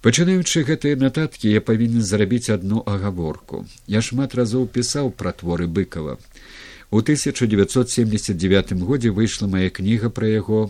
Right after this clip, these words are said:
«Нарыс творчасці». Здаецца, не было ніводнай ці амаль ніводнай яго рэчы, пра якую б я не пісаў. У апошні раз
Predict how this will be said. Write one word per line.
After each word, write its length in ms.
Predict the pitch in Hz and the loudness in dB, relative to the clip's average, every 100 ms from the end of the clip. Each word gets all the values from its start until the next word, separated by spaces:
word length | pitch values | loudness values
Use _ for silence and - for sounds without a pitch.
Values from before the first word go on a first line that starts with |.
| - | -2
«Нарыс 600 | 98 92 98 95 - - | 2 2 0 -4 -10 -12
творчасці». 960 | - 87 82 - - - - - 76 - - - - - - - | -4 -2 -2 -6 -12 -10 -12 -10 -12 -12 -20 -20 -20 -18 -20 -10
Здаецца, 500 | 87 120 185 - 160 | 2 4 4 2 0
не 80 | 151 | 2
было 240 | 147 151 | 2 2
ніводнай 560 | 147 135 143 127 135 135 - | 2 2 2 2 4 2 4
ці 220 | 120 113 | 2 4
амаль 240 | 95 110 | 2 2
ніводнай 640 | 123 123 110 117 101 104 101 | 2 0 2 2 0 0 2
яго 320 | 85 87 85 | 0 0 0
рэчы, 560 | 98 143 - 147 151 143 | 0 0 -4 -4 -4 -4
пра 160 | - 107 | 2 4
якую 400 | 87 - 123 139 | 4 2 -2 0
б 80 | 98 | -2
я 220 | 90 101 | -2 -2
не 160 | 104 104 | -2 -4
пісаў. 640 | 104 - - - 50 - - - - - - - - | -4 -6 -6 -6 -8 -12 -16 -20 -20 -20 -20 -12 4
У 80 | |
апошні 480 | 110 131 180 - 160 | 6 6 2 0 -2
раз 460 | 151 151 - - | 0 -2 -4 -10